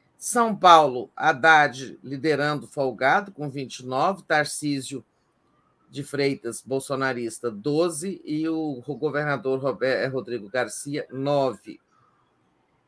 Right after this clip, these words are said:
É, e essa vantagem do, do Haddad está, digamos assim, sintonia, em sintonia com outras pesquisas, né, recentes. Na verdade, a gente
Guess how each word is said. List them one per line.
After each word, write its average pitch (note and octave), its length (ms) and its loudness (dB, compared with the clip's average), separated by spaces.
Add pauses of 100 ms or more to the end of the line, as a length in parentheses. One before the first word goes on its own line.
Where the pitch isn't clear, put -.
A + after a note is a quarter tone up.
(220)
É, B2 720 -2
e C#3+ 420 -2
essa C3+ 680 -2 (140)
vantagem C3+ 800 -2
do, A2 440 -6 (140)
do C3 200 -8
Haddad C#3 520 0
está, C3+ 600 -2 (640)
digamos D3 460 -2
assim, C3+ 320 -6
sintonia, F#3 880 0
em F#3 160 0
sintonia D#3+ 720 -2
com D#3 180 -10
outras D#3 420 -4
pesquisas, A2 720 -6
né, A#2+ 320 -6
recentes. - 680 -8 (760)
Na - 80 -4
verdade, E3 460 6
a F3+ 60 2
gente E3+ 340 -4